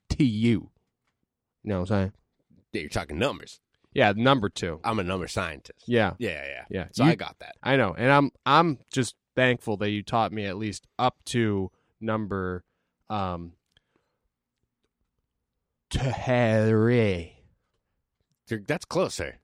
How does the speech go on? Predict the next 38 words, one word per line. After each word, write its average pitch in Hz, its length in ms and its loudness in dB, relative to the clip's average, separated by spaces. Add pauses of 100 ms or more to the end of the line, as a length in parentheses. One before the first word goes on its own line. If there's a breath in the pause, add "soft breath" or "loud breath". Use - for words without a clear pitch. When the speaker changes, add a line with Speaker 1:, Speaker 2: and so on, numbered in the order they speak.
(160)
Speaker 2:
You're 123 180 2
Speaker 1:
Te- 156 60 6
Speaker 2:
getting 143 260 6
there. 71 280 -8 (680)
Speaker 1:
One, 165 560 6 (360)
two, 139 540 8 (1040)
Terry. 135 2000 2
Speaker 2:
That 170 120 4
was 208 140 2
it. 320 240 0 (100)
That's 170 180 -2
it. 392 180 -2 (120)
Speaker 1:
Yes! 311 400 8
Speaker 2:
Yeah, 392 220 4
you 151 120 0
did. 330 140 0
Speaker 1:
Yes! 320 400 6
Speaker 2:
Good - 100 -2
job, 147 160 0
bud. - 120 0
Speaker 1:
Yes! - 480 -4
Speaker 2:
That 160 140 -2
is 143 140 -2
very 151 260 0
good. 92 300 -4 (100)
Speaker 1:
Thank 135 260 4
you. 104 220 2
I'm 85 60 -6
Speaker 2:
Man, 80 180 -2
Speaker 1:
co- - 80 2
Speaker 2:
you, 120 140 -2 (140)
you're 127 100 -4
really 123 180 2
improving. 92 500 -2
Speaker 1:
I'm 131 180 0
learning 113 260 4
a 92 100 2
lot. 87 300 0